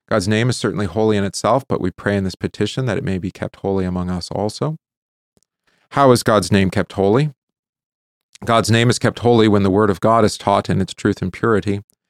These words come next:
and we as the children of God also lead holy lives according to it. Help us to do this, dear Father in heaven. But anyone who teaches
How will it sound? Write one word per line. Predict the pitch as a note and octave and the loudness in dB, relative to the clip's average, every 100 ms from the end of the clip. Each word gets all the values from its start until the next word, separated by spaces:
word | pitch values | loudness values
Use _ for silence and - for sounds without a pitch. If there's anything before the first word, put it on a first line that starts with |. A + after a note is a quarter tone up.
| _ _ _ - | _ _ _ -6
and | A2 G2 | 0 2
we | A#2+ B2 | 4 4
as | G#2+ | 2
the | - | 0
children | G2+ C#3 C3+ | 0 2 4
of | F#2+ | 2
God | - G2+ G2+ | 2 2 2
also | G2+ - G2 | 0 0 -2
lead | F#2 F2+ | -2 -2
holy | G2 F#2 | -2 -2
lives | F#2 G#2+ A2 F2+ | 0 0 -2 -4
according | - A2 G#2+ F#2+ | -6 -2 -2 -4
to | - | -4
it. | F#2+ - _ _ _ _ _ _ | -4 -6 _ _ _ _ _ _
Help | - B2+ | -2 2
us | C3+ B2 | 2 0
to | - | -2
do | G2 A#2 | 2 2
this, | A2+ F#2 - - | 4 0 -4 -10
dear | - F#2 | -6 -4
Father | - G2 F#2 | -2 0 0
in | F2+ | -2
heaven. | E2+ F2 G#2+ A2+ _ _ _ _ _ _ _ _ | -4 -6 -8 -12 _ _ _ _ _ _ _ _
But | - | -2
anyone | C3 D#3 D#3+ C3 | 4 6 6 4
who | A#2+ | 2
teaches | - C3+ C3 G3+ F3+ | 2 2 2 0 0